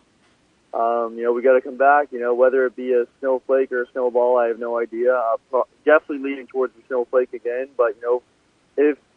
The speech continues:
you know, we can get down for a couple extra races and, and maybe do a couple super late model races, that would, uh,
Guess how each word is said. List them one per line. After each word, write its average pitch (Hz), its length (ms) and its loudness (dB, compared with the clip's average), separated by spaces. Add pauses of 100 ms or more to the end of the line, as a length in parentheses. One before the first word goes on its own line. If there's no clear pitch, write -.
(140)
you 131 100 -8
know, 127 180 4
we 127 160 -2
can 135 120 -10
get 127 220 -2
down 127 320 0
for 127 140 2
a 117 40 2
couple 123 300 2
extra 123 260 0
races 131 540 -2
and, 127 200 -2
and 120 140 -4
maybe 127 300 4
do 151 460 2 (520)
a 127 60 2
couple 139 300 2
super 147 200 -2
late 147 160 6
model 151 200 6
races, 151 340 2
that 123 180 6
would, 120 200 2
uh, 110 220 6